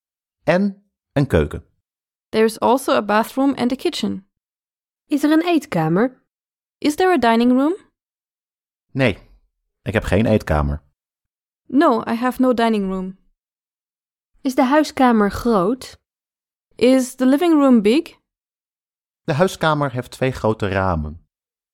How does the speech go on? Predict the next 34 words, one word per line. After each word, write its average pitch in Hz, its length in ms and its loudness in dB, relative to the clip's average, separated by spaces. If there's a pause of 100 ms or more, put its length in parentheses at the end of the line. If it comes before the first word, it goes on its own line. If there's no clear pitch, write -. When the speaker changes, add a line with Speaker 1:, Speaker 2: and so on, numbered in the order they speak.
Speaker 1:
Er 110 160 -6
hangen 127 280 0
mooie 139 340 0
gordijnen 101 560 -2
voor 85 140 -8
de 82 100 -6
ramen. 76 520 -10 (840)
De 87 100 -6
gordijnen 82 800 -2 (240)
zijn 131 260 -2
wit 117 200 0
en 85 140 -4
grijs. - 680 -8 (1000)
Speaker 2:
The 262 120 2
living 349 280 2
room 294 240 4
has 269 280 0
two 320 280 0
big 262 200 -2
windows. 214 600 0 (680)
There 240 140 2
are 233 140 0
beautiful 320 440 2
curtains 254 500 0
hanging 233 360 0
on 220 100 0
the 214 100 0
windows. 240 520 -2 (760)
The 226 120 -2
curtains 359 440 0
are 220 140 0
white 269 320 0
and 254 140 2
gray. 208 460 -2